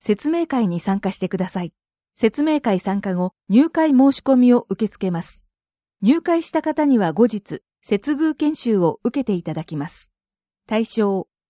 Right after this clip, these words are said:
区内在住の六十歳以上、健康で就業意欲のある方。説明会日時、五月十五日、二十二日、六月十二日、十九日、いずれも火曜、午前九時三十分から。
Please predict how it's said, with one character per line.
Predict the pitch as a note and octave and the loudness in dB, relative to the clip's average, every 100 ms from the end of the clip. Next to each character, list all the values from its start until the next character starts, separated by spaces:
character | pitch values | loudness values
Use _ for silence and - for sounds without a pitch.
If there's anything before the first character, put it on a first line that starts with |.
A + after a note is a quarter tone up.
| - | -6
区 | E4+ | -2
内 | E4+ D4+ G3+ | 0 0 2
在 | G#3 A3+ | 2 2
住 | G#3+ A3+ | 2 2
の | G3+ G3 | 2 0
六 | - F3+ C#4+ | -4 -4 -4
十 | D4 | -4
歳 | - D4 C4 | -4 -2 -2
以 | - | -4
上、 | A3+ G3 D3 - _ _ _ | -2 -2 -2 -6 _ _ _
健 | C#4 D#4+ | -2 -2
康 | - D4+ | 0 0
で | C#4 | 0
就 | C#4+ - D#4 | -2 -2 0
業 | D#4+ D#4 | 2 0
意 | - D4+ | 0 0
欲 | C#4+ - | 0 0
の | F#3 D#3+ | -2 -2
あ | G#3 | -4
る | G3 | -4
方。 | - - - _ _ _ _ _ _ | -6 -10 -14 _ _ _ _ _ _
説 | - A3+ D#4 | -4 -4 -2
明 | E4+ E4 | -4 -2
会 | A#3 F#3 D#3+ | -2 -4 0
日 | G#3+ G3+ | -2 -2
時、 | E3 - _ _ _ _ | -12 -16 _ _ _ _
五 | G3+ E4+ | 0 2
月 | F4 A#3 F#3+ | 2 0 0
十 | C#4 D4 | 0 2
五 | A3+ | 2
日、 | F#3+ - E3+ - | 2 -4 -10 -2
二 | A#3 | 0
十 | C#4+ C4 | 2 0
二 | F#3+ E3+ | 0 -2
日、 | F3+ - F3 - _ | -4 -4 -12 -14 _
六 | F#3+ F#3+ D4 | -6 -2 -2
月 | E4 D4 | -2 -2
十 | A#3+ C4+ | -2 2
二 | C4 B3+ | 4 4
日、 | B3 A#3+ A#3+ _ | 2 0 -10 _
十 | G3+ D#4 | -4 -2
九 | - | 0
日、 | G3+ E3+ - - _ _ - | -2 -2 -8 -16 _ _ -8
い | F#3+ | -4
ず | C#4+ | 0
れ | D4+ | 2
も | D4 | 0
火 | C#4+ A#3+ | 0 2
曜、 | A#3+ A#3+ D#3 - _ _ | 4 4 2 -4 _ _
午 | - E4 | -2 0
前 | D#4 A#3+ | 2 0
九 | F#3+ B3+ | 0 -2
時 | G#3 | -2
三 | - A3 | -2 -2
十 | A3 | -2
分 | A3+ F3 D#3+ | -6 -6 -6
か | D3+ | -8
ら。 | C#3+ | -12